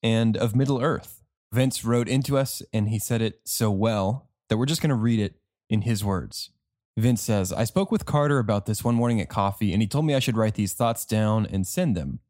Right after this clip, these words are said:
specifically thoughts around comparing the universes of Harry Potter and Middle-earth and how it may be regressive to do so. I'm in no way arguing that J K Rowling is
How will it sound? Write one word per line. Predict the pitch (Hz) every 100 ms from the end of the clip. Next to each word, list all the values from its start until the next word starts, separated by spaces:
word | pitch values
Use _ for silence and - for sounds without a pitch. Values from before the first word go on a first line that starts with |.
| _ _ _
specifically | - - 131 156 147 127 107
thoughts | - 123 127 -
around | 107 120 113 110
comparing | - 98 110 101 101
the | 98
universes | 95 123 156 113 98 98 90
of | 90
Harry | 107 127 147
Potter | 120 107 107 107
and | 76 98 98
Middle-earth | 113 123 98 135 98 - _ _ _ _
and | 107
how | 110 143
it | 151 -
may | 131 139
be | 160 175
regressive | 127 101 110 135 190 90 87
to | -
do | 95 123
so. | 127 - - - _ _ _ _ _ _ _ _ -
I'm | 131
in | 147
no | 151 175
way | 175
arguing | 143 135 127 131 131 147
that | 131 117
J | 123 127
K | - 120
Rowling | 107 107 107 110 104
is | 98